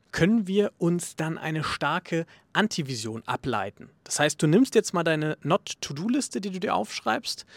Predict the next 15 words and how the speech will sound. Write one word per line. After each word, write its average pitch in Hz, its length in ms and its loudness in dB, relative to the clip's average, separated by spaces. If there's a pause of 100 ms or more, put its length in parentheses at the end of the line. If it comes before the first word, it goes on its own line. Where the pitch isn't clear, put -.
(160)
Es - 120 -12
können 131 200 -2
fünf 202 260 -2
Punkte 175 280 -2
sein, 151 300 0
können - 160 -4
acht - 220 0
Punkte 151 260 -4
sein, 143 280 0
können 131 160 -10
zehn 185 200 0
Punkte 165 280 -4
sein, 151 220 2
je 147 140 2
nachdem. 185 400 2